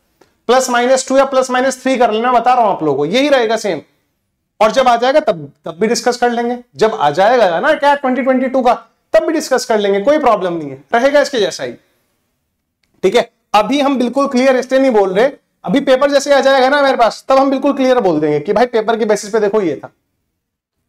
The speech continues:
ठीक है, पूरा क्लियर पेपर आ जाएगा। अभी तो है किसी को तीन क्वेश्चन याद है, किसी को चार क्वेश्चन याद है, किसी को दो क्वेश्चन याद है। ठीक है, तो to get ninety-nine percentile, नाइंटी नाइन परसेंटाइल लाने के लिए मैंने बोला है ना,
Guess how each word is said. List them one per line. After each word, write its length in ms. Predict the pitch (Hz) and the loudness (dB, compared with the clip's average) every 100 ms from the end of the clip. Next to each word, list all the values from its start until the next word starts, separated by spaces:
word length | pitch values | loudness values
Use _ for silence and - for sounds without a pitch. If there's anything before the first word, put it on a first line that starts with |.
| _ _ 233 | _ _ -4
ठीक 100 | 262 | -2
है, 100 | 254 | -4
पूरा 320 | - 302 320 | -2 2 2
क्लियर 340 | - 294 294 | 2 2 2
पेपर 240 | 277 254 220 | 2 2 0
आ 80 | |
जाएगा। 300 | 170 160 180 | 0 0 2
अभी 140 | 196 226 | 0 0
तो 120 | 254 | 2
है 160 | 247 254 | 2 0
किसी 240 | 247 226 | -2 -2
को 100 | 247 | 0
तीन 220 | 196 240 | 0 -2
क्वेश्चन 300 | 247 - 247 226 | 0 0 -2 0
याद 240 | 233 226 | 2 2
है, 120 | 226 | -2
किसी 180 | 220 240 | -8 -4
को 80 | 233 | -2
चार 240 | 226 208 | 0 0
क्वेश्चन 300 | 233 226 240 226 | 0 0 -2 0
याद 160 | 220 | 0
है, 60 | 220 | 0
किसी 200 | 220 240 | -2 -2
को 80 | 233 | 0
दो 140 | 226 | 2
क्वेश्चन 320 | 240 233 233 220 | 0 -2 -4 -4
याद 180 | 220 214 | -2 0
है। 60 | 208 - _ _ - | -4 -10 _ _ -4
ठीक 120 | 214 | 0
है, 300 | 254 - _ _ _ - | 0 -2 _ _ _ 0
तो 60 | |
to 340 | - - 320 233 | 0 0 -2 0
get 200 | 277 302 | 0 0
ninety-nine 580 | 233 226 247 277 269 269 | -2 -2 0 0 0 0
percentile, 580 | 233 - 220 214 135 113 - _ _ | -2 0 -2 0 -2 -4 -12 _ _
नाइंटी 500 | 170 185 214 233 240 | -4 0 0 0 0
नाइन 280 | 277 254 269 | 0 2 0
परसेंटाइल 580 | 262 240 247 240 247 254 | 0 -2 -2 0 0 0
लाने 260 | 233 226 247 | 0 0 -2
के 120 | 233 | -2
लिए 360 | 170 127 110 - _ - | -2 -6 -10 -20 _ -4
मैंने 200 | 185 233 | 0 2
बोला 220 | 240 247 | 2 2
है 100 | 247 | 0
ना, 120 | 262 | -4